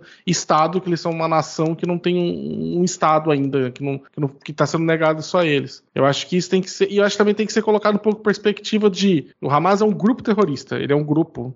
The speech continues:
Do outro lado, a gente tem um governo, a gente tem um estado, sabe? A gente não tem um, não é, não,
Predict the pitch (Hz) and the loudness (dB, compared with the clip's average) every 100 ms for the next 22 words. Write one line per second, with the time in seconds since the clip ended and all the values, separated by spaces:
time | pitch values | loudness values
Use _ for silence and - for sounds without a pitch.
0 | _ 160 220 220 190 202 196 165 175 175 | _ -2 0 2 2 2 0 -2 -4 -4
1 | 214 214 190 190 185 196 143 156 139 123 | -6 -2 0 0 0 -2 0 0 0 -6
2 | 120 - 131 127 - 165 175 - 151 131 | -12 -14 -12 -10 -6 -4 -4 -2 0 0
3 | 117 117 113 _ - 131 123 127 156 151 | -2 -10 -14 _ -2 -2 -2 -6 -6 -4
4 | 180 185 147 - 156 175 214 190 180 | 0 0 -2 -8 -2 0 0 -2 -6